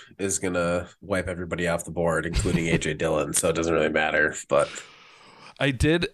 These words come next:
Speaker 2: like his answer when they were doing the cute little thing where, "What did you do this offseason?" where David Bakhtiari said, "Hang out with his daughter." He said,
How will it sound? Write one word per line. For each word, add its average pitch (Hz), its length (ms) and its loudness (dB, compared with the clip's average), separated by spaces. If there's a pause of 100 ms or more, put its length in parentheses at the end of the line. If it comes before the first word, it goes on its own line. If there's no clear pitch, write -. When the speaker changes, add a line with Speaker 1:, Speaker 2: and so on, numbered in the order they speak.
Speaker 2:
like 143 300 4
his 139 200 4
answer 135 380 2
when 120 140 4
they 117 60 6
were 117 80 6
doing 120 180 4
the 110 60 2
cute - 240 0
little 113 200 4
thing 113 300 2
where, 101 320 6
"What 110 300 0
did 110 180 0
you 107 40 0
do 107 160 4
this 101 180 2
offseason?" 98 840 0 (120)
where 98 240 -2
David 101 260 0
Bakhtiari 98 320 0
said, 98 220 -2
"Hang 110 240 0
out 87 80 2
with 92 100 0
his 101 160 -2
daughter." 95 340 -2
He 107 160 -2
said, 95 480 -2